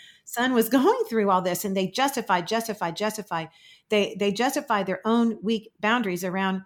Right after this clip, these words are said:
screen time, and they live under their blind spots and in their little caves, and they have to prove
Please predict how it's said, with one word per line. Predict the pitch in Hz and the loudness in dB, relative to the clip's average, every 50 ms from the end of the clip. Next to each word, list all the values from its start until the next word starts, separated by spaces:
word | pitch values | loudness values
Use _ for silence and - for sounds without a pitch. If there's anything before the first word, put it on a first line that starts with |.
| _ - | _ -18
screen | - - - 233 285 | -12 -6 -4 -4 -4
time, | 285 226 202 180 175 | -2 -4 -4 -4 -4
and | 175 180 | -4 -2
they | 190 196 196 | -2 -2 -2
live | 196 226 262 285 | 0 0 0 2
under | 277 254 226 202 196 | 2 0 0 -2 -2
their | 165 185 185 | -4 -4 -4
blind | 175 196 202 240 294 285 | -2 -2 -2 -2 -2 -4
spots | - - 170 165 156 - - | -4 -4 -4 -4 -4 -4 -6
and | 190 180 180 - _ _ _ _ _ _ _ _ - | -6 -6 -8 -10 _ _ _ _ _ _ _ _ -4
in | 202 202 | -2 0
their | 202 208 202 | 0 2 2
little | 202 220 214 196 196 | 2 2 2 2 0
caves, | 196 - 233 247 302 320 302 247 208 185 180 180 - | -2 -4 -2 0 2 2 2 2 2 2 0 -2 -4
and | 170 196 190 185 185 _ _ _ | -2 -2 -2 -4 -6 _ _ _
they | - 233 277 | -2 0 0
have | 262 269 294 294 | 2 2 0 -2
to | - - 240 190 | -2 -6 -8 -8
prove | - - - - 254 294 320 330 302 226 170 156 147 147 151 | -8 -14 -12 -6 -2 0 2 2 4 4 2 0 -2 -6 -10